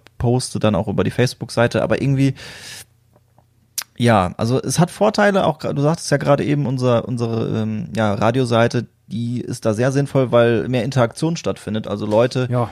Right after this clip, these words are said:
Speaker 1: kommentieren da fleißiger, was bei Instagram ja nicht so der
Speaker 2: Das
Speaker 1: Fall
Speaker 2: ist
Speaker 1: ist.
Speaker 2: auch
Speaker 1: Und
Speaker 2: schön.
Speaker 1: man kann ja auch keine Bilder posten, ne? Bei, äh,
Speaker 2: Äh.
Speaker 1: Insta.
Speaker 2: Bei Insta?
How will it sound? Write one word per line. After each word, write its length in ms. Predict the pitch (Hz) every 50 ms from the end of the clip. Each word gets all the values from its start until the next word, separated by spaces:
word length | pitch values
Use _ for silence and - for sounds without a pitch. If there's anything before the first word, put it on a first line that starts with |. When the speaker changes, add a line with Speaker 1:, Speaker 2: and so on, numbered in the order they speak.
| - - -
Speaker 1:
kommentieren 500 | - 139 135 131 123 - - 170 170 165
da 100 | 160 151
fleißiger, 560 | - - 139 135 143 - - 139 131 127 120
was 140 | 123 123 -
bei 120 | - 113
Instagram 460 | 87 117 - - 117 - - 110 113 110
ja 80 | 110
nicht 180 | 110 110 113 -
so 140 | - 101 95
der 80 | 92 -
Speaker 2:
Das 80 | -
Speaker 1:
Fall 140 | - 92 101
Speaker 2:
ist 60 | 101
Speaker 1:
ist. 20 | -
Speaker 2:
auch 40 | 135
Speaker 1:
Und 60 | 143
Speaker 2:
schön. 180 | - - 170 170
Speaker 1:
man 100 | 175 185
kann 160 | 151 170 185
ja 80 | 180
auch 80 | 165 170
keine 200 | - 175 165 156
Bilder 300 | 131 220 277 339 403 240
posten, 460 | - - - 104 98 98 - - 92 90
ne? 200 | 101 117 226 - _ _ _ _ _ _ _ _ _ _ _ _ _ _ _ -
Bei, 160 | - 98 92
äh, 60 | - 92 -
Speaker 2:
Äh. 220 | 107 101 104 90 85
Speaker 1:
Insta. 380 | 104 101 - - - 87 - - _ _ _ _ _ _ _ _ _ _ _ _ _ _ _ _ _ -
Speaker 2:
Bei 100 | - 120
Insta? 460 | - - 127 151 - - - 262 277